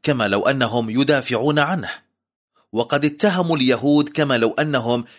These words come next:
يساعدون الملك في معرفة إن كان الجميع قد أطاعوا أمره. ثم نقرأ في العدد التاسع: أجابوا وقالوا للملك نبوخذ نصر:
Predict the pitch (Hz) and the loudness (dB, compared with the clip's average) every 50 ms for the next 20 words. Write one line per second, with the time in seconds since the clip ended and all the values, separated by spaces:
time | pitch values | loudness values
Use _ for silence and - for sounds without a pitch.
0 | _ _ - 208 - - 202 180 156 135 139 139 175 180 151 120 101 95 107 113 | _ _ -4 0 2 2 2 2 2 2 0 0 0 0 0 0 -2 -2 -2 0
1 | 127 156 151 - - 127 104 98 82 78 117 147 147 147 127 - - 113 107 110 | 0 0 -2 -2 -2 -2 0 0 0 0 0 -2 -2 -2 -4 -2 -4 -4 -2 -2
2 | - 104 123 120 - - 160 139 113 104 98 92 87 107 107 127 131 127 120 110 | -2 -4 -6 -6 -2 0 0 0 0 -2 -4 -4 -4 -4 -2 0 0 0 0 0
3 | 104 - - - _ _ - 135 135 104 - - 107 - 117 117 104 95 107 - | -2 -4 -10 -20 _ _ -2 -2 -2 0 -2 -2 -2 0 0 2 2 2 2 0
4 | 107 107 95 85 87 85 - 82 62 - _ _ _ _ _ _ _ _ _ _ | 0 0 -2 -4 -4 -4 -6 -10 -12 -12 _ _ _ _ _ _ _ _ _ _
5 | _ _ _ - 147 147 147 165 214 214 - 180 170 127 131 139 143 131 - 110 | _ _ _ -4 -2 0 0 0 0 -2 0 0 0 2 2 2 0 0 -2 -4
6 | 80 73 80 104 117 123 110 110 101 - - 131 143 135 - - 104 87 80 76 | -4 -2 -2 -4 -4 -4 -4 -6 -6 -4 -2 -2 0 0 0 0 0 -2 -4 -4
7 | - _ _ _ _ _ _ _ _ _ - 131 - - 160 190 185 156 175 170 | -8 _ _ _ _ _ _ _ _ _ -4 -2 0 0 0 0 2 2 2 2
8 | 131 120 117 - - 165 175 175 170 165 156 131 113 101 98 123 135 131 123 127 | 2 2 0 2 0 2 2 2 0 0 0 0 -2 -2 -2 -2 -2 -2 -4 -4
9 | - 120 98 95 90 101 123 113 - 98 92 87 101 107 - - - 120 139 - | -4 -4 -4 -4 -4 -4 -4 -4 -4 -6 -6 -4 -4 -2 -2 -2 0 -2 -2 -4